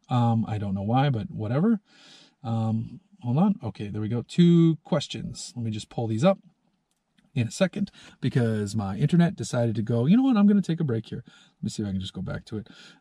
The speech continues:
Um, there we go. Two comments. Well, these will come up in a second. Uh, oh, there we go. Landry Neely. I apologize. I have just mad allergies all weekend. Landry Neely. Is the Ram Classic the last new real simple truck? Uh,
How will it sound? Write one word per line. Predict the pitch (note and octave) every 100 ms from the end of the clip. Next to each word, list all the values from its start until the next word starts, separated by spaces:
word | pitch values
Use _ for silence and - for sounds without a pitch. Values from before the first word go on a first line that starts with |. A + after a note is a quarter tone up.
| -
Um, | G2+ G2+ G2+
there | -
we | G2+
go. | A2+ A#2+
Two | - A2+ G#2
comments. | G2 - C#3+ D#3 - _ _ _ _
Well, | C3
these | C#3
will | C3
come | - A2+
up | G2 -
in |
a | G#2
second. | - A2+ - A2 - - -
Uh, | - B2 B2 B2
oh, | F#3 D3
there | D#3
we |
go. | B2+ - - - _ -
Landry | E3+ C4 A#3+ C4 C4 A3+
Neely. | D3+ E3 C#3
I |
apologize. | D#3+ F#3 E3 C#3 A#2
I | C3
have | C3+ A#2
just | A2+
mad | A#2 B2 A#2+ A#2
allergies | A2 A2 G#2+ G#2+
all | G#2
weekend. | G2+ G#2 G#2+
Landry | D#3 G#3+ A3 A3
Neely. | G#3 E3 G#2+ F#2+ _ _ _ _
Is | D3+ C3+
the | C#3
Ram | A2+ D#3+ G#3+ A#3
Classic | - F3 E3 D#3+ F3+ E3
the | B2+
last | A2+ C#3 D3+ -
new | E3+ E3
real | B2+ A#2+ C#3+ D#3
simple | D#3 - C#3+ C3 C3+
truck? | C3 - B2+ - - -
Uh, | D#3 D#3+